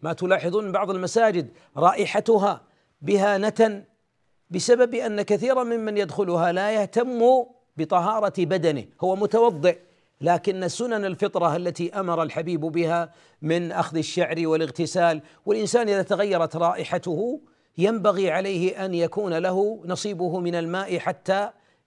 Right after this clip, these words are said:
يطهر، فنحن دين الطهارة والنظافة.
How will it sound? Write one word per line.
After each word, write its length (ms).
يطهر، 420
فنحن 500
دين 200
الطهارة 800
والنظافة. 640